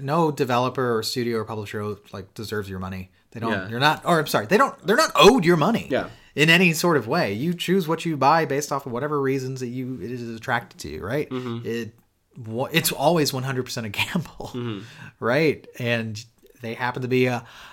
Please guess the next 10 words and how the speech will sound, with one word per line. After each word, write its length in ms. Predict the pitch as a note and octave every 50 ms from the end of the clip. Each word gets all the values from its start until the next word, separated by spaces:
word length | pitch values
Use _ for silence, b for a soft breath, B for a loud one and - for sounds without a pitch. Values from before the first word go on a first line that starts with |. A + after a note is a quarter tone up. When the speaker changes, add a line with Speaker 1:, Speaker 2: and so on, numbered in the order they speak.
| B B
Speaker 1:
playing 220 | B - C#3 C#3 C#3
with 100 | C#3 -
an 80 | C#3+
I 120 | C3+ C#3 C#3+
P 180 | - D3+ D3
that 160 | D3 D#3 D#3
is 160 | A#3 E4 D#4+ -
steeped 300 | - - C#3+ C3 - -
in 100 | B2+ B2+
controversy. 760 | - A#2+ G#2 G2+ - G2 - C2+ C2+ - - - - -